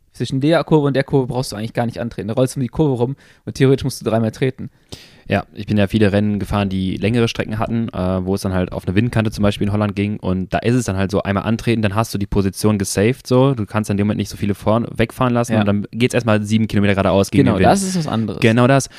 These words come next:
Speaker 2: Und wenn man das erstmal, wenn man das mitbringt in diese, diese Crit Races, dann hat man immer, ich hab da den Fokus gar nicht drauf gehabt. Also ich hab ja auch gar nicht das erkannt. Deswegen war es ja auch gut, dass du es gesagt hast, weil ich hab's gar nicht so erkannt, dass ich das immer mache. Und die Leistungsfähigkeit, wenn du eine hohe dann Schwelle mitbringst, eine gute Form,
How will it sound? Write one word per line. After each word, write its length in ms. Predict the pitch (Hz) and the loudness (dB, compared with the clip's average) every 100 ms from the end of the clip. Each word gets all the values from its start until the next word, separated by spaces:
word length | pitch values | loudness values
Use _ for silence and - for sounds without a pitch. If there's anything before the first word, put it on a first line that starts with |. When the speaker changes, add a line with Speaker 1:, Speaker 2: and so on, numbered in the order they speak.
| - - | -20 -6
Speaker 2:
Und 260 | - 107 - | 2 2 2
wenn 100 | 113 | 2
man 100 | 113 | 4
das 140 | 113 - | 2 0
erstmal, 300 | 110 101 107 | 2 2 4
wenn 120 | 113 | 4
man 60 | 107 | 4
das 140 | 151 | 4
mitbringt 320 | 165 - 135 | 4 4 2
in 80 | 113 | 4
diese, 300 | 113 107 104 | 2 4 4
diese 180 | 101 101 | 4 -2
Crit 220 | - 131 | -2 0
Races, 320 | 101 101 107 | 2 2 0
dann 160 | 101 98 - _ _ | -4 -6 -8 _ _
hat 140 | - 123 | -8 -4
man 120 | 123 | -2
immer, 520 | - 143 156 156 151 _ | -2 0 0 0 -4 _
ich 100 | - | -2
hab 80 | 151 | 0
da 60 | |
den 100 | 123 | 0
Fokus 380 | 104 180 160 117 | 2 0 0 -4
gar 100 | - | -2
nicht 100 | 98 | -2
drauf 120 | 95 | -2
gehabt. 420 | - 95 110 - - | -4 -2 -2 -4 -10
Also 260 | 90 90 | -4 -2
ich 120 | 90 | -2
hab 80 | - | -2
ja 80 | 107 | 0
auch 100 | 101 | 0
gar 140 | 110 123 | 0 0
nicht 140 | 117 | -2
das 100 | - | -6
erkannt. 480 | - - 117 85 - | -8 -2 -2 -2 -6
Deswegen 280 | 87 95 95 | -4 -2 0
war 60 | |
es 60 | 101 | 0
ja 60 | |
auch 60 | 95 | 0
gut, 120 | 107 | -2
dass 100 | 98 | -2
du 40 | 90 | -6
es 60 | |
gesagt 280 | - 113 127 | 0 0 0
hast, 160 | 98 92 | -4 -4
weil 60 | |
ich 80 | 87 | -6
hab's 140 | 101 | -6
gar 140 | - 104 | -2 -2
nicht 120 | 98 | 0
so 100 | 101 | -2
erkannt, 440 | - 98 110 117 - - - | -2 -4 -4 -4 -6 -20 -4
dass 160 | 110 107 | -2 -2
ich 120 | 107 | -4
das 160 | 104 104 | -6 -2
immer 120 | 98 | -2
mache. 240 | 113 - | -2 -2
Und 200 | 82 87 | -4 -4
die 40 | 95 | 0
Leistungsfähigkeit, 760 | 101 131 131 - 123 - 117 | 0 0 -2 0 -2 -2 -4
wenn 120 | 101 | -2
du 80 | 95 | -4
eine 60 | 92 | 2
hohe 220 | 110 104 | 2 2
dann 120 | 98 | 0
Schwelle 260 | - 104 104 | -2 0 2
mitbringst, 420 | 127 - 135 127 | 0 0 -2 -2
eine 60 | 104 | -4
gute 160 | 110 | -6
Form, 300 | 110 113 117 | -2 0 0